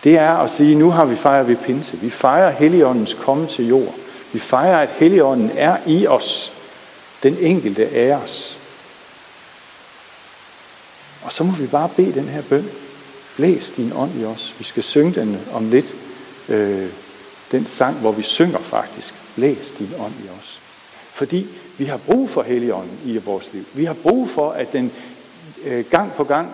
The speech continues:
gør Jesus tydelig for os og viser os, hvad det er, vi har brug for. Hvad det er, vores liv, det skal, det skal indeholde. Og derfor er den her bøn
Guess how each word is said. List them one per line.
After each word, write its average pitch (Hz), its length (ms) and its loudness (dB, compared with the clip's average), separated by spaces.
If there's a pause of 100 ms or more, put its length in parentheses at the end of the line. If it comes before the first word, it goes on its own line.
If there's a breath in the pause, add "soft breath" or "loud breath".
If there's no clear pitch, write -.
gør 139 80 0
Jesus 131 480 -2
tydelig 190 420 -2
for 95 260 -4
os - 120 -16
og 123 180 -8
viser 190 320 -2
os, 95 240 -8 (280 loud breath)
hvad 143 140 -2
det 165 80 0
er, 151 80 0
vi 156 140 -4
har 143 80 -2
brug 147 280 -2
for. 104 120 -4
Hvad 139 220 -2
det 160 80 -2
er, 160 160 -2 (120)
vores 135 260 -4
liv, 160 240 -2
det 131 140 -6
skal, 113 200 -4 (380 loud breath)
det 147 120 -2
skal 135 180 -2
indeholde. 127 440 -6 (1500)
Og 120 100 -12
derfor 165 240 -4
er 147 40 -2
den 160 160 -2
her 147 100 -2
bøn 151 260 0